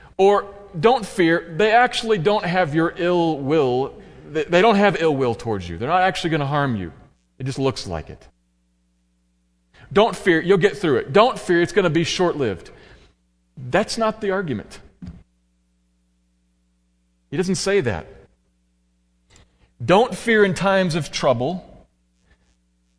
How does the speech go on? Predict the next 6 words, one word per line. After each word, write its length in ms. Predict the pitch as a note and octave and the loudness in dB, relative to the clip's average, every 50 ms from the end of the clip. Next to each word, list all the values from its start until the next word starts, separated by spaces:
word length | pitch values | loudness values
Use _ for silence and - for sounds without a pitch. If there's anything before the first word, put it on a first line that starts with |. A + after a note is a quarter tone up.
| - | -4
because 540 | - B2+ F3+ - - - G3+ G#3+ G#3 D#3 C#3 | 0 0 0 0 2 2 2 2 2 2 0
this 200 | D3 F#3 F3+ - | 0 -2 0 0
is 160 | G3 F3 C#3 | -2 -2 -2
all 340 | - - E3 E3+ F3 F3+ F#3 | 0 0 2 4 4 4 2
going 380 | D#3+ C3+ D#3+ E3+ E3 E3 D#3 C#3 | 0 0 0 2 2 2 0 0
away." 440 | B2 A#2+ C#3 G#3 A3 D#3 F2 - | 0 0 0 0 -2 -4 -6 -8